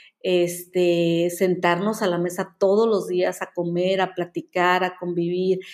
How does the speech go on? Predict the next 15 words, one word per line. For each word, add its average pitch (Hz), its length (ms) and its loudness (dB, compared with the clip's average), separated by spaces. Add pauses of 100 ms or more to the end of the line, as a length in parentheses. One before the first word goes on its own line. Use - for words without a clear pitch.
(260)
a 180 300 0
compartir 185 840 0
gustos 208 520 0
como 175 240 -2
es 175 60 -2
la 185 200 0
cocina, 196 760 -2 (560)
este, 175 600 0
las 165 340 0
películas, 180 1200 0
las 165 380 -4
series, 196 400 2
la 165 440 0
música, 180 920 -2
etcétera, 214 600 -2